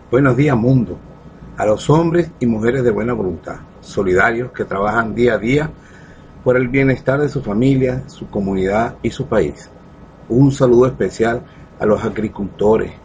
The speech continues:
criadores de aves, ganado, pescadores, a todos los trabajadores que con sus manos crean bienes y servicios, alimentan a su pueblo. A ellos mis votos para que algún día lleguen a ser reconocidos como los verdaderos forjadores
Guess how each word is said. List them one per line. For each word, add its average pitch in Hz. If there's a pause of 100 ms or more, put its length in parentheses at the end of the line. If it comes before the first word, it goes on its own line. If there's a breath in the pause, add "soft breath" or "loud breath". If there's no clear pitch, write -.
criadores 101
de 90
aves, 92
ganado, 90 (420)
pescadores, 92 (360 loud breath)
a 107
todos 156
los 135
trabajadores 120
que 113
con 104
sus - (100)
manos 123
crean 113
bienes 113
y 110
servicios, 92 (460 loud breath)
alimentan 110
a 107
su -
pueblo. 95 (360 loud breath)
A 101
ellos 120
mis 107
votos 110
para 98
que 95
algún 120
día 107 (440 loud breath)
lleguen 139
a 120
ser 117
reconocidos 113
como 104
los 101
verdaderos 113
forjadores 113